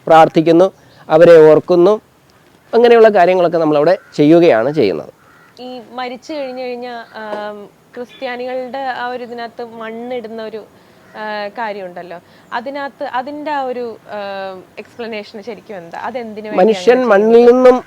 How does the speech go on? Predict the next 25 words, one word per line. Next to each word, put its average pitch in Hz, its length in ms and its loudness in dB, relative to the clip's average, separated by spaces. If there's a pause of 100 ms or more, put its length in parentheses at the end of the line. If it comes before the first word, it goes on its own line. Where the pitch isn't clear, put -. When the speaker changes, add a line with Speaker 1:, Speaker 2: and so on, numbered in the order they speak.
(240)
Speaker 1:
വന്നവനാണ്. 180 540 6 (1120)
മണ്ണിൽ 180 220 6
നിന്ന് 240 180 4
വന്നാൽ 214 260 4
നീ 220 140 8
മണ്ണിലേക്ക് 196 640 4 (580)
മടങ്ങുന്നു. 165 360 6
അവൻ്റെ 170 160 6
ശരീരം 208 400 6
മണ്ണിൽ 214 240 4
നിന്ന് 233 180 4
വന്നതാണ്, 202 400 2
ശരീരം 180 420 0 (260)
മണ്ണിലേക്ക് 170 480 4
മടങ്ങുന്നു. 139 440 0
അതൊരു 151 220 0
ഓർമ്മപ്പെടുത്തലാണ്. 185 920 2 (1400)
ക്രിസ്തീയ 214 460 6
വിശ്വാസം 240 460 4
അനുസരിച്ച് 196 420 2
ഒരു 185 80 4
മനുഷ്യൻ 170 380 2
എന്ന് 196 120 4
പറയുന്ന 180 260 4
യാഥാർത്ഥ്യം 170 720 6